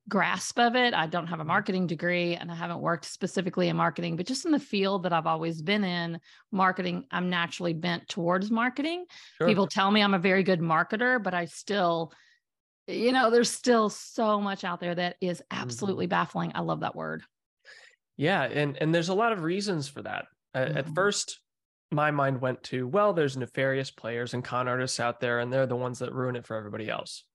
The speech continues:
Speaker 2: But as I started to do more research, I realized that it's actually a more systemic issue.
Speaker 1: Mm-hmm, mm-hmm.
Speaker 2: Sure, there are bad actors and, and, you know, people that with, with,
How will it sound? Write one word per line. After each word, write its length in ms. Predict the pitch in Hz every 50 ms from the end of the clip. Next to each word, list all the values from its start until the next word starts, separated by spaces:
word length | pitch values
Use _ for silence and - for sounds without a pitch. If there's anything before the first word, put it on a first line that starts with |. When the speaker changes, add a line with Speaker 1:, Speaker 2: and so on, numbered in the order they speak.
| _ _ _ _ _ _ _ - - - - _ _ -
Speaker 2:
But 100 | 147 151
as 140 | 165 160 175
I 60 | 156
started 320 | - - 175 175 175 156
to 60 | 139
do 200 | 131 123 143 143
more 160 | 135 131 131 135
research, 480 | 165 214 208 - - 135 127 - -
I 60 | 127
realized 580 | 127 123 143 170 180 165 147 131 123 123 117 -
that 140 | 123 123 - -
it's 140 | - -
actually 320 | 175 202 202 - - 170 143
a 100 | 123 120 -
more 240 | 127 127 131 127 123
systemic 600 | - - 127 - - - 131 127 117 113 - - - _ _ _
issue. 340 | 185 220 - - - - 165
Speaker 1:
Mm-hmm, 480 | 156 180 170 156 156 147 - - 190
mm-hmm. 300 | 165 165 175 160 151 156 156 -
Speaker 2:
Sure, 380 | - - 240 240 208 180 160
there 240 | 147 165 165 165 -
are 420 | - 143 135 139 135 135 127 - - _ _ _ _ _ _
bad 280 | - 127 120 120 123 123 127 131
actors 560 | 123 117 110 - - 123 120 120 127 131 120
and, 280 | 120 120 127 131 -
and, 280 | 131 117 120 123 123 - - _ _ _ _ _ _ _ _ _ -
you 100 | 143 123
know, 80 | 113
people 480 | 110 - - - 131 - - 120 123 120
that 220 | 120 120 113 - -
with, 140 | 139 127 120 - _ _ -
with, 260 | 131 123 113 -